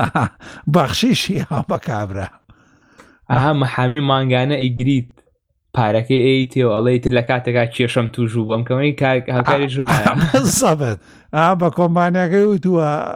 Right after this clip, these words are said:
Speaker 1: بۆ نمونە، ڕامم ویست، گرافیکم ویست، پێم بگێنە و هیچ مەڵێ.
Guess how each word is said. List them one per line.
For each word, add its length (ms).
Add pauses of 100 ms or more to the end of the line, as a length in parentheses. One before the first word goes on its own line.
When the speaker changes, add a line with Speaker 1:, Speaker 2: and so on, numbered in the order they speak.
Speaker 1:
بۆ 260
نمونە، 480 (540)
ڕامم 600 (180)
ویست، 500 (440)
گرافیکم 720
ویست، 300
پێم 320
بگێنە 460
و 60
هیچ 260
مەڵێ. 380